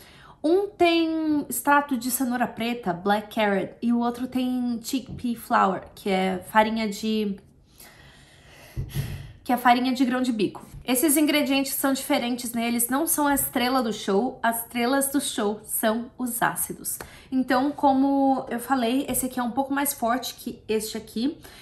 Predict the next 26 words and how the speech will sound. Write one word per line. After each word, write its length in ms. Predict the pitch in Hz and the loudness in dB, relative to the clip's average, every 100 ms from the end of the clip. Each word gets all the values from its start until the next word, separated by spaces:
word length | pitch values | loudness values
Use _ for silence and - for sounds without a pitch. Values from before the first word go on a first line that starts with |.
| - - | -12 0
Esse 240 | 302 339 | 2 2
custa 300 | 381 330 320 | 2 2 0
sete 320 | 285 294 294 | 0 0 2
dólares 420 | 277 285 285 277 277 | 4 6 6 2 2
e 60 | |
vinte, 460 | 220 202 226 262 262 | 0 -2 -2 -2 -2
se 120 | - | -2
eu 40 | |
não 80 | 233 | -2
me 100 | 226 | -2
engano, 300 | 220 208 208 | -2 -2 -2
aqui 180 | 214 - | -4 -6
nos 100 | 208 | -4
Estados 220 | - 196 | -2 -2
Unidos, 460 | 202 220 262 311 - - - - | -2 -2 -2 -2 -4 -8 -8 -2
e 120 | 302 | 0
esse 180 | 294 302 | 0 -2
custa 400 | 302 - 349 - - | -4 -2 -4 -4 6
oitenta 1000 | 381 330 269 - - 185 339 370 247 202 | 8 8 4 -4 0 4 6 4 4 4
dólares. 760 | 226 220 214 202 202 - - - - - | 4 4 2 2 0 -4 -6 -8 -20 -12
Oitenta 640 | - 233 - 294 269 - - - | -10 -10 -6 -2 -2 -4 -18 -4
dólares 580 | 220 214 196 - 190 - - - - | 0 2 0 -4 -8 -10 -12 -10 -4
aqui 200 | 254 262 | 0 0
nos 140 | 240 | 2
Estados 220 | 240 226 | 6 6
Unidos. 420 | 233 185 170 - | 4 2 2 0